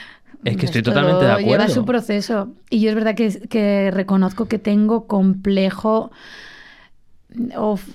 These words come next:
Speaker 2: no sé, f-, pues falta de autoestima ya que me vertebra. Entonces puedo ver las cosas y decir, "Qué guay lo que hemos conseguido", y, y que enseguida salga esa Zahara de, "Bueno, pero, ¿no?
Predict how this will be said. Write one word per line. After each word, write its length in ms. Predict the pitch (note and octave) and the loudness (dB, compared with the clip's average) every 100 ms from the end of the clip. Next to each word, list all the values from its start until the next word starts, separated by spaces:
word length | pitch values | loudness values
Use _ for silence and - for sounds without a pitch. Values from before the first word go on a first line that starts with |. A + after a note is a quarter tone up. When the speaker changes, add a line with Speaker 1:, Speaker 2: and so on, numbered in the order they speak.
| - | -10
Speaker 2:
no 300 | - G#3+ G#3+ | -4 -2 0
sé, 180 | C#4+ | -2
f-, 120 | C4 - - - - G#3+ - | -4 -6 -16 -20 -20 -20 -12
pues 180 | - F#3+ - | -6 -6 -8
falta 380 | - A3 G3+ A3+ | -6 -2 0 2
de 80 | A3 | 2
autoestima 640 | A3+ G#3+ A3 - A#3 A3 G#3+ | 2 2 0 0 2 2 2
ya 720 | G#3+ G#3+ G#3 G#3 G3+ G3+ - - - - A#3+ - - - | 2 2 2 2 2 -2 -8 -20 -18 -10 -8 -10 -14 -10
que 100 | - | -2
me 160 | G#3+ G#3 | 0 0
vertebra. 840 | G3+ G3+ - C#4 D4+ A3 F3 F#3 | 0 -2 -2 2 2 2 -2 -4
Entonces 540 | A#3 G#3+ G#3 A3 G#3+ G#3+ | -4 -2 -2 -2 -2 -4
puedo 280 | A#3+ A#3+ A3+ | -2 0 2
ver 240 | A3 A3 | 2 0
las 200 | A3 G#3+ | 0 -2
cosas 320 | A3 A3 G#3+ | -2 -2 -2
y 60 | G#3 | -2
decir, 180 | G3 G3+ | -2 -2
"Qué 120 | A3 | -2
guay 220 | G#3 G#3 | -2 0
lo 80 | G#3+ | -2
que 60 | G#3 | -2
hemos 120 | G#3 | -2
conseguido", 600 | G3+ G#3 G#3+ A3+ A3+ A#3+ | -2 -4 -2 0 0 0
y, 380 | A#3+ A3 G#3 G3 F#3+ - - - - | 0 0 0 -2 -6 -20 -20 -20 -12
y 100 | G3 | -6
que 100 | G#3 | -4
enseguida 340 | F#3+ G#3 F#3 | -2 0 0
salga 300 | F#3 F#3+ F#3+ | 0 -2 -2
esa 280 | F#3+ G3+ F#3+ | -2 -2 -4
Zahara 360 | F#3 F#3+ F3+ F#3 | -2 -2 0 0
de, 220 | F#3 F#3 F#3 - - | 0 -2 -8 -20 -4
"Bueno, 600 | A#3 C#4 C4 A#3+ A#3 A3+ | 2 4 4 2 2 2
pero, 380 | G3+ G3+ F#3+ F#3 | 0 0 0 0
¿no? 380 | G3+ G3+ A3+ B3 | -2 -2 -2 -6